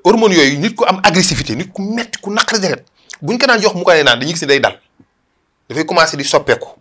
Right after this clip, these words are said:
Ñu dem ba si yàgg ñu gis ni, non seulement loolu, parce que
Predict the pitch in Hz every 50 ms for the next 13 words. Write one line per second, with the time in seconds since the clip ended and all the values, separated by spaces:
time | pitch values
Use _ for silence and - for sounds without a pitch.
0 | _ _ _ _ _ _ _ - _ _ _ _ _ _ - - - - - -
1 | 165 202 285 277 233 262 254 262 233 190 175 208 190 202 220 - 190 214 285 -
2 | _ _ _ _ _ _ _ _ - 165 208 269 277 - 254 220 202 190 180 185
3 | 202 196 196 196 196 190 -